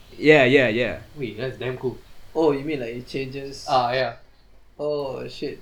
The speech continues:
Speaker 3: Like,
Speaker 1: I would assume
Speaker 3: sounds
Speaker 1: because,
Speaker 3: like a
Speaker 1: I mean, like,
Speaker 3: computer to me. <laughs>
Speaker 1: Yeah, I know. <laughs>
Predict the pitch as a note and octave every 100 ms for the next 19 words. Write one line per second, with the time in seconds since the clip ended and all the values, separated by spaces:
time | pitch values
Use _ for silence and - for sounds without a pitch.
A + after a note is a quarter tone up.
0 | C3+ B2 D3 G#3 A3+ A3+ E4+ E4 F#3+ G3
1 | B3+ F#3+ A3+ E3 C#3+ D4 - - F#3+ G#3
2 | - C4+ - G3+ A3 G#3 F3+ D#3+ - G4+
3 | C#5+ - E3 F3 A#3 G3+ G3 A3 G3+ -
4 | A3+ - - F#4+ F#4+